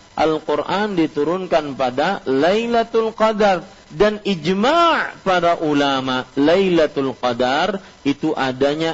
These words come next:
di sepuluh hari terakhir dari bulan Ramadan. Baik.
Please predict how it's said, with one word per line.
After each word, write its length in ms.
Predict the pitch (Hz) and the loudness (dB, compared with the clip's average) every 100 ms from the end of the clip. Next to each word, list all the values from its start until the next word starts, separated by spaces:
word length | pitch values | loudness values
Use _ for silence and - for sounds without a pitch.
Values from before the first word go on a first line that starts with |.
| - 143 | -6 -4
di 160 | 143 | -2
sepuluh 720 | 131 - 143 - 175 196 151 | -2 -4 -6 -4 -4 -2 -2
hari 320 | 135 135 156 139 | 0 0 0 -2
terakhir 720 | 127 120 120 135 - 170 135 | -2 -2 -4 -4 -2 -2 0
dari 320 | 123 131 151 | -2 0 -2
bulan 480 | 123 127 160 196 233 - - - | 0 0 0 -2 -6 -20 -20 -12
Ramadan. 1300 | 113 135 135 135 120 107 113 113 113 113 113 113 101 85 - _ _ - - - - - - - _ 131 | -2 0 0 -2 -2 -2 -4 -2 -4 -4 -6 -8 -12 -18 -20 _ _ -20 -20 -20 -20 -20 -20 -20 _ -2
Baik. 240 | 139 | -2